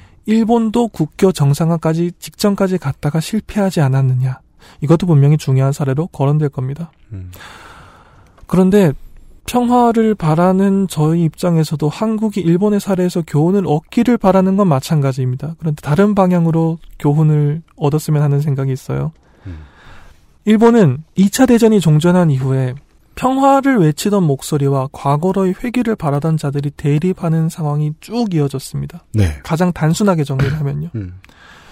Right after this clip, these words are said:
Speaker 1: 그리고 평화를 이야기하는 사람들의 목소리가 가장 클 수 있었던 상황에서 현실을 이야기하는 사람들, 과거의 회귀를 바라던 자들이 일본인 납북 사건을 계기로 평화주의자를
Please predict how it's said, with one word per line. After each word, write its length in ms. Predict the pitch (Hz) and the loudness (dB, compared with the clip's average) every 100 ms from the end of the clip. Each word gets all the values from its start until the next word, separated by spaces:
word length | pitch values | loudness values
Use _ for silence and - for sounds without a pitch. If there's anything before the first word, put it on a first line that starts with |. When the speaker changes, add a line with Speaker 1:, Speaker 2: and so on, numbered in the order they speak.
| - - - - | -20 -20 -20 -6
Speaker 1:
그리고 440 | 160 175 214 247 _ _ _ _ _ | -4 0 -2 -4 _ _ _ _ _
평화를 480 | - 285 294 285 247 | -2 2 2 2 2
이야기하는 480 | 165 175 190 180 175 | 2 2 2 0 0
사람들의 420 | 190 180 170 170 | 0 -2 0 0
목소리가 460 | 143 - 170 170 165 | -2 -2 -6 -4 -6
가장 380 | - 147 208 220 - | -4 -4 -2 -4 -6
클 220 | - 294 | -2 0
수 180 | - 269 | 0 -2
있었던 440 | 220 185 170 160 156 | -2 -4 -4 -4 -4
상황에서 720 | 165 156 147 139 - 151 139 _ _ _ _ _ | -2 -2 0 -2 -4 -4 -6 _ _ _ _ _
현실을 520 | - 285 285 285 247 | -8 -4 -2 0 2
이야기하는 480 | 175 147 147 143 135 | 2 2 0 -2 -2
사람들, 260 | 147 135 135 | -4 -4 -6
과거의 540 | - 147 160 208 208 240 | -4 -2 2 2 2 0
회귀를 400 | 240 240 220 170 _ - | -4 -2 -4 -6 _ -10
바라던 360 | 160 160 165 | -4 -2 0
자들이 440 | 156 139 147 165 143 _ _ | -2 -4 -2 -2 -2 _ _
일본인 480 | 226 247 262 254 208 | -2 0 2 2 2
납북 420 | 156 - - 247 | 0 -2 -2 -2
사건을 520 | - 220 - 185 180 | -2 -2 0 0 0
계기로 460 | 160 131 135 139 135 | 0 -4 -2 -2 -4
평화주의자를 920 | - 233 247 247 220 202 170 143 165 | -6 -2 0 0 0 0 0 0 0